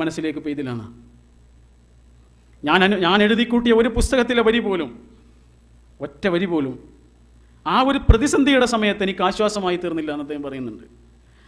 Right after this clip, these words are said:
അവിടെയാണ് നമ്മൾ നമ്മളെ ഒന്ന് പുനരാലോചിക്കേണ്ടത്. ഈ ഒരു സുഖം നമ്മൾ അനുഭവിക്കുന്നുണ്ടോ? ചെറിയ ചെറിയ വിഷമങ്ങളിൽ പോലും മനസ്സ് തകരുന്ന ആളുകളുണ്ട്.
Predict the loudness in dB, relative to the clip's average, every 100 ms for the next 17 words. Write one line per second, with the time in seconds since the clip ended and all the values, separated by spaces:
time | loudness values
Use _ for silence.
0 | -20 -20 -20 -10 -6 -4 -4 -2 0 0
1 | 0 0 0 -2 -4 -2 -2 -2 -4 -8
2 | -8 -12 -16 -20 -20 -20 -20 -20 -20 -6
3 | -2 2 2 4 2 0 -2 -2 -2 -4
4 | -6 -8 -12 -20 -20 -12 -6 -2 -2 -2
5 | -2 -2 -4 -2 -2 0 -2 -4 -4 -6
6 | -12 -14 -8 -6 -6 -6 -6 -6 -8 -10
7 | -10 -12 -14